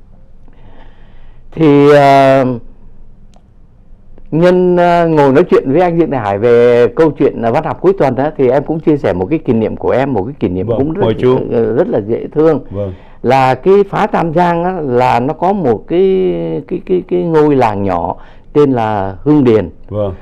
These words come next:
Speaker 1: Em được có hạnh phúc là em đi ra ngoài đó trong những cái cuộc hành quân ở ngoài miền Trung đó.
Speaker 2: Vâng.
Speaker 1: Em có đi ra ngoài đó. Thì, ờ, ở đó thì nó có những cái gò cát mênh mông và một ít hàng tre và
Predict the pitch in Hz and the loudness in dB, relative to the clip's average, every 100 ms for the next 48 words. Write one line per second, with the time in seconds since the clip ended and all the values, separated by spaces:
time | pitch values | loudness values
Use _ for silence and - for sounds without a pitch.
0 | - - 143 151 131 - 156 170 135 98 | -16 -4 -2 2 0 0 -4 -6 -12 -6
1 | 196 202 117 110 131 131 131 131 127 120 | -4 -4 -6 -6 -6 -4 -4 -4 -4 -2
2 | 135 131 120 98 101 110 - - - - | 0 0 -4 -2 0 0 -4 -14 -20 -10
3 | - 131 123 131 120 98 151 151 - - | -2 -2 0 -2 -4 -4 -10 -6 -2 -2
4 | - 110 98 123 131 117 90 95 101 92 | -2 -8 -2 0 0 -2 -6 -6 -6 -2
5 | 143 135 147 175 95 98 95 127 120 143 | -2 0 -2 -4 -8 -6 -2 -2 -2 -2
6 | 127 123 123 120 98 101 120 139 - - | 0 -2 -2 -4 -6 -2 -4 -4 -14 -20
7 | - - - - 113 113 113 110 110 110 | -20 -20 -20 -10 -4 -2 -2 0 0 0
8 | 107 104 95 87 - 113 - 101 95 92 | -2 -4 -8 -10 -14 -16 -6 -4 -2 -4
9 | 170 117 135 143 185 196 175 202 123 113 | -4 -4 -6 -6 -6 -6 -4 -4 -2 0
10 | 95 - - - - 160 170 170 170 165 | 0 -2 -6 -10 -8 -4 -2 0 0 -2
11 | - - - - - 104 113 107 104 101 | -10 -20 -20 -20 -10 -4 -2 -2 -4 -4
12 | 120 - - 104 95 90 - 143 147 151 | -6 -8 -16 -12 -10 -10 -8 -6 -4 -4
13 | 147 113 107 104 98 | -6 -8 -6 -4 -4